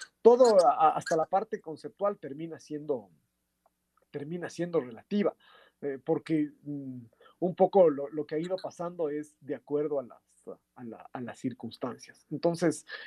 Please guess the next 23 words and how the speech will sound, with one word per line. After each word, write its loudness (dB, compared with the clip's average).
eh, 4
queda 10
claro 6
que -12
Gol -6
T -8
V -8
no -8
es -8
el, -10
eh, -20
no -4
ha -2
sido -2
el 0
mejor -2
socio -4
de, -20
de -6
negocios -6
para -12
el -20
fútbol, -10